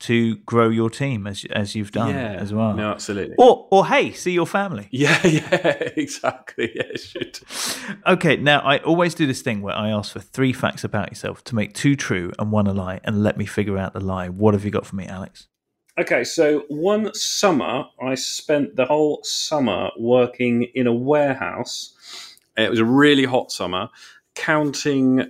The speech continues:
Speaker 2: Christmas cards and checking them for faults, <laughs> uh, which was amazing. I once <laughs> arm wrest-, <laughs> I once arm wrestled Spencer Matthews from Made in Chelsea in Marbella,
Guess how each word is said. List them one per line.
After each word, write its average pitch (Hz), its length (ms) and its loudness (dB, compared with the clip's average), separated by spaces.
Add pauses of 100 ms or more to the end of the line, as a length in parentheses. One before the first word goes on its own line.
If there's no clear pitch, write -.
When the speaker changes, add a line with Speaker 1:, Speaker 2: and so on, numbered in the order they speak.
(100)
Speaker 2:
Christmas - 500 -2
cards 98 760 -2
and 110 180 -4
checking 120 500 -2
them 113 340 0
for - 160 -16
faults, - 960 -6 (220)
<laughs> - 100 -8 (1120)
uh, 107 400 -4
which 101 180 -8
was 98 120 -6
amazing. 95 380 -8 (640)
I 135 180 2
once 156 640 0 (300)
<laughs> - 300 -12
arm 135 300 6
wrest-, 139 460 0
<laughs> - 80 -2
I 131 180 0
once 139 320 0
arm 135 320 2
wrestled 113 360 0
Spencer 123 420 -2
Matthews 110 460 0
from 104 140 -2
Made 98 140 2
in 98 80 -4
Chelsea 98 460 0
in 101 100 -2
Marbella, 95 460 0